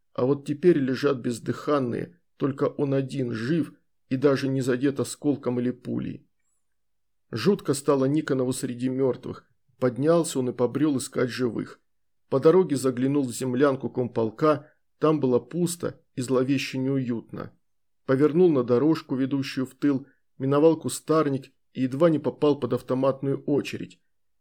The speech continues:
«Немцы», решил Иван, «наших ведь автоматов нет». Ощупал себя, так и есть, шинель на боку прострелили стервецы. И тут вдруг завыло в небе и понеслись огненные хвостатые кометы.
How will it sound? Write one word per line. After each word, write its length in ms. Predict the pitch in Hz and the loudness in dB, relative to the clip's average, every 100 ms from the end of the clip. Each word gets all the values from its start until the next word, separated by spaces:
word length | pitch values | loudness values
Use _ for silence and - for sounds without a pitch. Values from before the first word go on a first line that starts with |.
| _ - | _ -8
«Немцы», 720 | 117 165 196 139 - - - _ - | 0 4 4 2 -4 -12 -14 _ -4
решил 400 | 139 139 147 135 | -4 -2 0 2
Иван, 340 | 120 113 98 - _ | 2 0 -2 -10 _
«наших 460 | 127 147 151 - 120 | -2 2 2 0 -4
ведь 140 | 123 120 | -4 -6
автоматов 600 | - 131 135 120 110 - | -4 -2 0 -2 -4 -6
нет». 360 | 127 160 156 _ _ _ _ _ _ - | -2 0 -2 _ _ _ _ _ _ -4
Ощупал 480 | 131 - 190 127 117 | -2 0 -2 -2 -6
себя, 500 | - 110 139 131 - _ - | -6 -2 0 0 -4 _ -4
так 240 | 151 151 | -2 0
и 60 | 135 | 0
есть, 360 | 117 113 - _ _ _ | 0 -6 -8 _ _ _
шинель 460 | - 135 151 170 | -6 0 2 2
на 100 | 131 | 2
боку 280 | 120 127 127 | 0 -2 -4
прострелили 680 | - 123 - - 135 123 123 | -6 -6 -6 -4 -4 -4 -6
стервецы. 800 | - 123 120 123 - - - _ _ _ _ - | -6 -6 -4 -4 -6 -8 -10 _ _ _ _ -6
И 100 | 143 | -4
тут 280 | 175 202 | 0 -2
вдруг 320 | 139 156 170 127 | 0 2 2 4
завыло 400 | 147 147 147 127 | 4 6 4 4
в 100 | 135 | 0
небе 360 | 165 170 139 | 0 2 0
и 20 | |
понеслись 680 | 135 131 135 131 151 165 - - | 0 -2 -2 -4 -4 -4 -4 -2
огненные 460 | 160 135 139 135 | 0 0 -2 -2
хвостатые 640 | 131 131 127 - 135 135 127 | -2 -2 -2 0 0 0 -2
кометы. 640 | 143 127 123 120 - | -2 -2 -2 -4 -8